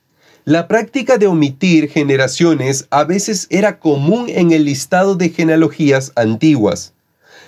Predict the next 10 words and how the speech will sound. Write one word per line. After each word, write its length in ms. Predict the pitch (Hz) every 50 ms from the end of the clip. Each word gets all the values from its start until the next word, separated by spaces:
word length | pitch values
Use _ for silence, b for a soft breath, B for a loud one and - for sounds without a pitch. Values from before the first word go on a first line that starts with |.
| b b
Mateo 520 | 135 131 143 151 147 - - 196 208 208 208
no 220 | 196 190 190 190
hizo 320 | 196 185 175 - 180 165 156
nada 320 | 156 165 190 214 202 226
inusual 640 | 226 220 220 226 196 - - 175 147 139 143 143 - -
al 220 | - 131 127 127
omitir 640 | 127 120 123 120 113 110 - 165 180 202 190 - - -
a 160 | 131 127 120
algunas 560 | 117 113 113 131 151 160 151 120 110 - -
generaciones. 960 | - 110 104 101 101 104 101 - - 113 104 98 92 90 90 - - - -